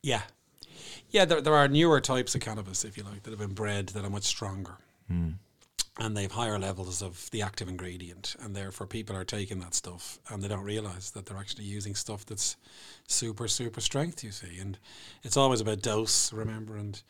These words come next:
Speaker 2: Mm.
Speaker 1: you know, moderation is the key in many things, and that includes this. So, so the, the, there's more danger taking stronger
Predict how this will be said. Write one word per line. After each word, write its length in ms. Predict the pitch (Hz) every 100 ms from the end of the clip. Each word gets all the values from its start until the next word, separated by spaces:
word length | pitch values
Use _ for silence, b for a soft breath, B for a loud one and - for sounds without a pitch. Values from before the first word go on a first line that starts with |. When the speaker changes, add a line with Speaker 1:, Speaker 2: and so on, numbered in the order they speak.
| B B 92
Speaker 2:
Mm. 100 | 85
Speaker 1:
you 80 | 90
know, 160 | 110
moderation 720 | 104 107 110 110 110 107 110
is 140 | 110 98
the 80 | 107
key 440 | - 107 107 104
in 120 | 110
many 220 | 107 104 101
things, 400 | 107 104 104 113
and 100 | 104
that 220 | 110 -
includes 480 | 127 110 113 113 104
this. 180 | 135
So, 260 | - - 98
so 160 | - -
the, 100 | 107 104
the, 100 | 120
there's 180 | 120
more 140 | 123 135
danger 520 | 120 127 127 104 - - B B B B B
taking 380 | - 113 107 98
stronger 500 | - 104 101 90